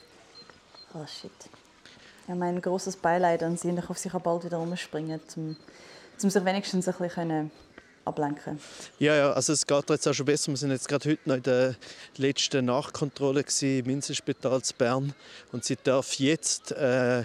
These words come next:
Speaker 2: komplett die Schiene und die Krücke in die Ecke stellen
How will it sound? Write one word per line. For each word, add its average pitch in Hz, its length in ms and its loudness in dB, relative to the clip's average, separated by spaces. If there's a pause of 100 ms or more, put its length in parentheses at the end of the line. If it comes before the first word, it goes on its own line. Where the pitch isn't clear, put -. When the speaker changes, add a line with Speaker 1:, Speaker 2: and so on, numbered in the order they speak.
(140)
Speaker 2:
komplett - 760 -2
die - 40 2
Schiene 147 500 2 (360)
und 147 260 0
die - 60 -8
Krücke 135 760 0 (460)
in 127 180 2
die 127 60 4
Ecke 143 320 0
stellen 131 580 2